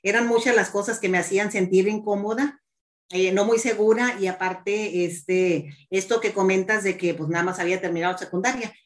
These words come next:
Lo que me sirvió a mí mucho era, era darme cuenta, yo veía a todo mundo, yo juntaba gente, transportistas, choferes de camiones, los choferes,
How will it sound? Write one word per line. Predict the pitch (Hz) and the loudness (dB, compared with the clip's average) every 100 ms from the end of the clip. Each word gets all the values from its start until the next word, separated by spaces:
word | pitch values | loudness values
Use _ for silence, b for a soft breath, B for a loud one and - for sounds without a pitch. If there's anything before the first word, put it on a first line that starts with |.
| b b - | b b -2
Lo | 208 220 | 0 2
que | 233 | 2
me | 226 | 0
sirvió | 233 214 214 254 | 2 2 2 4
a | 285 | 8
mí | 285 302 | 10 8
mucho | 277 190 240 285 - 311 302 | 6 4 2 2 2 0 2
era, | 208 214 240 247 233 | -2 0 0 0 -2
era | 196 214 240 220 185 | -2 0 -2 -2 -2
darme | 220 277 277 | 0 0 0
cuenta, | 226 226 | -2 -4
yo | 226 226 | -2 0
veía | 233 240 247 - | -2 -4 -4 -2
a | 208 - | -4 -2
todo | 220 240 240 | -2 -2 -4
mundo, | 233 240 | -4 -4
yo | 226 208 B B _ | -2 -2 B B _
juntaba | - 208 214 247 | 0 2 4 2
gente, | 247 240 254 254 214 | 0 -2 -2 -2 -2
transportistas, | 180 175 180 - 233 - 180 - _ | -4 -4 -6 -4 -4 -2 -4 -6 _
choferes | - 185 202 233 254 214 | -2 0 2 4 4 2
de | 180 | 2
camiones, | 151 175 220 196 | 2 2 2 0
los | 147 | -2
choferes, | 156 151 226 247 | -2 -2 0 0